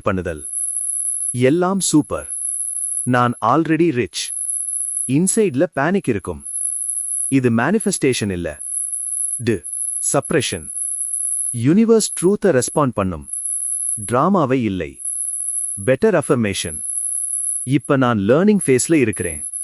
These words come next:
பணத்தோட ஹெல்தி ரிலேஷன்ஷிப் பில்ட் பண்றேன்." காம் ட்ரூத் கிரேட்டர் தேன் ஃபேக் ஹைப்.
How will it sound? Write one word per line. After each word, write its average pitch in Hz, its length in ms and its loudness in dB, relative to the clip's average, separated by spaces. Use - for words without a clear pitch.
பணத்தோட 156 520 4
ஹெல்தி 202 340 4
ரிலேஷன்ஷிப் 143 640 2
பில்ட் 151 200 4
பண்றேன்." 85 440 -2
காம் 180 340 2
ட்ரூத் 175 320 4
கிரேட்டர் 143 380 4
தேன் 139 220 2
ஃபேக் 165 300 4
ஹைப். 87 360 -4